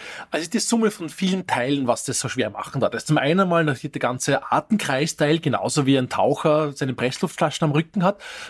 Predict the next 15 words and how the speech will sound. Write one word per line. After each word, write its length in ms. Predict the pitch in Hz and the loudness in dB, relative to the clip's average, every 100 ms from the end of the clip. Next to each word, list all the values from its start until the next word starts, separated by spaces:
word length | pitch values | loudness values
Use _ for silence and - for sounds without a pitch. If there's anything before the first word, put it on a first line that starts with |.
| - | 2
muss 220 | 165 170 | 2 4
auch 260 | 131 131 | 4 2
der 320 | - 147 139 127 | 0 0 0 -2
Astronaut 640 | - - 110 92 160 - | -6 -2 0 2 0 0
in 40 | 151 | 2
der 40 | |
Lage 300 | 127 123 147 | 2 2 0
sein, 480 | - 143 143 143 147 | 0 2 2 2 0
Frischluft 500 | - 160 - 147 - | 0 2 2 0 -2
zu 220 | - - | -10 -2
bekommen 440 | - - 170 214 | -2 0 2 2
aus 160 | 214 - | 2 0
Druckgasbehältern, 840 | - 240 208 170 - 151 151 - 151 | -2 0 0 0 2 2 2 2 4
muss 300 | 143 160 - | 4 2 2
auch 340 | 110 131 - | 2 2 0